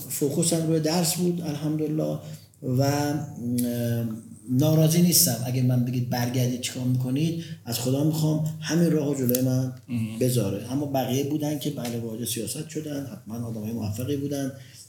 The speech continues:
Speaker 1: و عرض کنم که به قصه الهازی که خدمتتون عرض کردم.
Speaker 2: سال پنجاه و هشت پنجاه و نه آقای دکتر که فارغ التحصیل شدید از دبیرستان، همزمان با انقلاب فرهنگی بود، ولی شما منتظر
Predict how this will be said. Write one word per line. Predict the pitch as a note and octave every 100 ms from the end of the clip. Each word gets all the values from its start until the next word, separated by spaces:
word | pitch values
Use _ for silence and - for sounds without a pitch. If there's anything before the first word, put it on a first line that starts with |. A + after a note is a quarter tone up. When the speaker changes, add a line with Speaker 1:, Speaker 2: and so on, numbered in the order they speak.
| - G#2+
Speaker 1:
و |
عرض | A2 G#2+
کنم | A2+ A#2 A2
که | - A2
به |
قصه | G2+ G#2 -
الهازی | G#2+ F#2+ G2+ G#2
که |
خدمتتون | G2+ F#2 F#2+ - F2+
عرض | -
کردم. | - - - -
Speaker 2:
سال | - E3+ G#3+
پنجاه | G3+ F3 F3
و |
هشت | E3
پنجاه | D#3+ D#3+ D#3+
و | E3
نه |
آقای | G#3 G#3+ A3
دکتر | A3+
که | G#3+ A3
فارغ | F3+ E3
التحصیل | D3+ D#3 D3+ G3+
شدید | F3+ D#3 D3
از | D3
دبیرستان، | D3 C#3+ C#3+ C#3+ - G3 G#3+
همزمان | F3+ D#3 D#3 D#3
با | D3+
انقلاب | C3 B2+ B2
فرهنگی | C3 B2 B2+ B2+ E3
بود، | G3 F#3
ولی | F3 E3+
شما | D#3 D3 D#3
منتظر | D#3 C#3+ B2+ C#3 D3 D3+ D3 C#3+